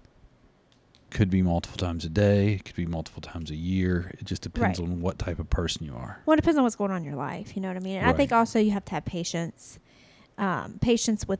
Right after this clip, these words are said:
Speaker 2: life, patience with the other person, and patience h-, how the other person reacts to different things in life, especially if it's not how you react, which kinda goes hand in hand with empathy. But I think patience with the other person is huge.
Speaker 1: It is huge.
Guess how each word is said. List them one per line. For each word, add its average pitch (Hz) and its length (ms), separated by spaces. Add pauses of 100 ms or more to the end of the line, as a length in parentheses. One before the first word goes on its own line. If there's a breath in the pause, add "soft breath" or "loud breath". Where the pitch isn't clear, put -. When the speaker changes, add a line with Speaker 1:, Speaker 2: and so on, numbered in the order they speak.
(120)
Speaker 2:
life, 170 280
patience 190 400
with 180 80
the 170 80
other 170 140
person, 185 340
and 180 80
patience 190 500
h-, - 300
how 190 240
the 180 200
other 190 160
person 185 560 (580 soft breath)
reacts - 800
to 185 640 (380)
different 190 340
things 185 380
in 175 160
life, 180 340 (240)
especially 190 400
if 185 80
it's - 140
not 170 140
how 170 100
you 160 200
react, 160 320
which 170 160
kinda 170 200
goes 160 180
hand 160 180
in 156 60
hand 139 160
with 160 100
empathy. 160 280
But 165 120
I 175 40
think 180 220
patience 170 460
with 170 120 (500 loud breath)
the 190 100
other 170 120
person 151 580 (100)
is - 1160
huge. - 540 (640)
Speaker 1:
It 92 80
is 104 160
huge. 71 440